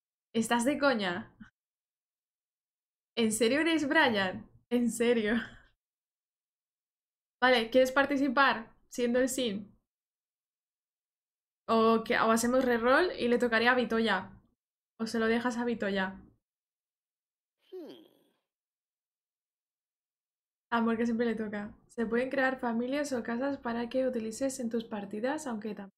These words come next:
Speaker 1: no sé, ¿cada cuánto juegas a los Sims? Sí, Arantxa. Sí, sí, sí, sí. Hola, Rax de, eh, bienvenido, ¿qué tal? Muy buenas. <laughs> A ver.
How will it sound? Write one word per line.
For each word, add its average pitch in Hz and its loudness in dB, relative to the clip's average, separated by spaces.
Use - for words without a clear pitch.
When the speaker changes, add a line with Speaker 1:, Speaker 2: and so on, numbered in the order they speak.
Speaker 1:
no 269 0
sé, 254 -4
¿cada 226 -6
cuánto 214 -8
juegas 254 -8
a 233 -6
los 208 -10
Sims? 214 -18
Sí, 277 6
Arantxa. 262 0
Sí, 262 -2
sí, 247 -8
sí, 226 -10
sí. 214 -20
Hola, 277 4
Rax 262 0
de, 254 -2
eh, 226 -8
bienvenido, 220 -2
¿qué 220 -6
tal? 214 -4
Muy 226 -2
buenas. 220 -6
<laughs> 254 -2
A 240 0
ver. 233 -2